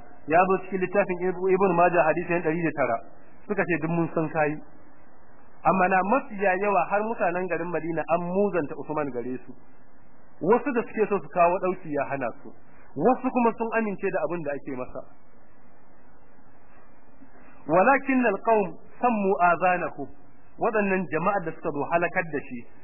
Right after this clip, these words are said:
suka kurmantar da kunnuwansu. Duk abin da ya faɗa suna ji, suka kurmantar da kunnansu. "Wa sawwalat lahum anfusuhum." Rawukansu suka kawata musu abin da suke so.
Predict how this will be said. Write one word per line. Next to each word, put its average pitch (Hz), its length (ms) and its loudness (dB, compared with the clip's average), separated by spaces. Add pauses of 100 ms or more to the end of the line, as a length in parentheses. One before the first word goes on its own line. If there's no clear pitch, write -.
(200)
suka 233 300 2 (100)
kurmantar 196 600 2
da 175 140 0
kunnuwansu. 156 640 -2 (800)
Duk 165 260 4
abin 190 340 4
da 156 100 -4
ya 160 40 0
faɗa 151 280 0
suna 185 280 2
ji, 156 140 -6
suka 147 200 -6
kurmantar 131 440 -4
da 135 120 -8
kunnansu. 113 440 -10 (440)
"Wa 175 260 4
sawwalat 240 600 4
lahum 202 420 0
anfusuhum." 170 640 -2 (540)
Rawukansu 220 840 2
suka 196 200 -8
kawata 185 520 0
musu 180 220 -8
abin 190 320 -4
da 160 80 -6
suke 139 300 -10
so. 135 180 -10